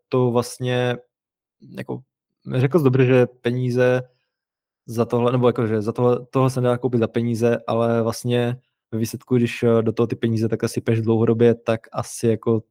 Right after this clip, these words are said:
celkem se to skoro dá koupit, že když si budeš takový renomé. A já možná ještě jedna věc, eh,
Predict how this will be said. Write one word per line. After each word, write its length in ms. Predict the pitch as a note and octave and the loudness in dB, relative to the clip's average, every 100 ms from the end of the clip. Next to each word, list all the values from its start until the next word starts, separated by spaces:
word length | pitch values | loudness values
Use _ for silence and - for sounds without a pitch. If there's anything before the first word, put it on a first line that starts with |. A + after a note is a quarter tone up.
| - | -10
celkem 360 | - A#2 C#3 | -6 2 2
se 100 | B2+ | 2
to 100 | B2+ | 0
skoro 260 | - B2+ B2+ | 0 2 4
dá 180 | A2+ A#2 | 4 2
koupit, 360 | A2 G#2+ G#2 - _ _ _ _ | -2 -4 -8 -8 _ _ _ _
že 260 | A2 G#2 A2+ | -4 -2 0
když 180 | A#2 | 0
si 100 | A#2 | 0
budeš 240 | G#2 G#2+ A2 | 0 0 0
takový 280 | A2 - A2 | -2 2 2
renomé. 380 | A2 G#2+ G#2 G#2+ _ _ _ _ _ _ _ _ _ _ _ _ - | 2 -2 -6 -10 _ _ _ _ _ _ _ _ _ _ _ _ 2
A 440 | B2 B2+ B2+ B2+ | 4 6 6 4
já 180 | B2 C3+ | 4 4
možná 320 | C#3 C3+ B2+ | 4 4 4
ještě 220 | C3+ C3 C#3 | 4 6 4
jedna 180 | B2+ | 6
věc, 340 | B2+ C3 C3 - | 4 2 0 -4
eh, 480 | C3 B2+ B2 A#2 | 2 4 2 -2